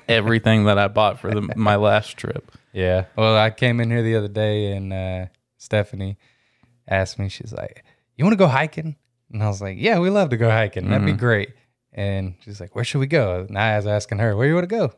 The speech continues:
Speaker 2: And I was like, "How about Pedernales Falls? That sounds cool."
Speaker 1: Yeah.
Speaker 2: And, uh, I had actually thought, uh,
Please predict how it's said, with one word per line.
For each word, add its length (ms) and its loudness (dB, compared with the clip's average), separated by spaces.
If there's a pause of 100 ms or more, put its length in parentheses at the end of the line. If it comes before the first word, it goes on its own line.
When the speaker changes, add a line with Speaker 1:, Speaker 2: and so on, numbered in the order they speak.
Speaker 2:
And 340 -8 (840)
I 120 0
was 120 -4
like, 140 -6
"How 80 -16
about 220 0
Pedernales 360 0
Falls? 220 -2
That 80 0
sounds 260 0
cool." 320 -4
Speaker 1:
Yeah. 200 2 (760)
Speaker 2:
And, 320 -2
uh, 480 0 (380)
I 80 0
had 100 -2
actually 460 -2
thought, 420 0 (500)
uh, 300 0